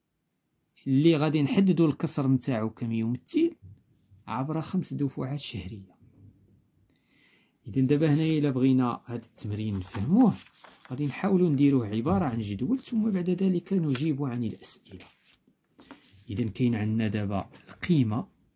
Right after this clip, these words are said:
أو لا المبلغ كما تريدون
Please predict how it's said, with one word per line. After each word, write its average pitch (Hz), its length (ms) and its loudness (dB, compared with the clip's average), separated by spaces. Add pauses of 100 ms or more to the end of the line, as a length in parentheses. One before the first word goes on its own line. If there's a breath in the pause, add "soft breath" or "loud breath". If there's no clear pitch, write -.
(2000)
أو 165 140 0
لا 160 140 2
المبلغ 113 500 4 (300)
كما 185 220 2
تريدون 117 580 2